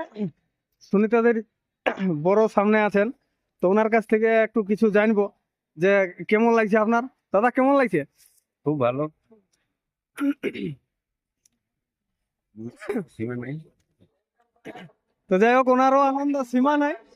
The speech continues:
Speaker 1: হ্যাঁ, উনিও সাথে যাচ্ছেন, সা-, সাথে এই ছোট বাচ্চাটা যাচ্ছে, সেই কারণে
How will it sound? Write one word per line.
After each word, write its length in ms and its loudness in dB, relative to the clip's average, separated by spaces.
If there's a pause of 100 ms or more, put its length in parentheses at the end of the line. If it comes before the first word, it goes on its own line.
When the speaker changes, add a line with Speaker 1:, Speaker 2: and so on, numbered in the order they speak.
(460)
Speaker 1:
হ্যাঁ, 300 2
উনিও 320 2
সাথে 280 2
যাচ্ছেন, 360 2 (280)
সা-, 220 2
সাথে 400 2
এই 100 2
ছোট 280 -6
বাচ্চাটা 460 -6
যাচ্ছে, 260 -4
সেই 160 -10
কারণে 320 -6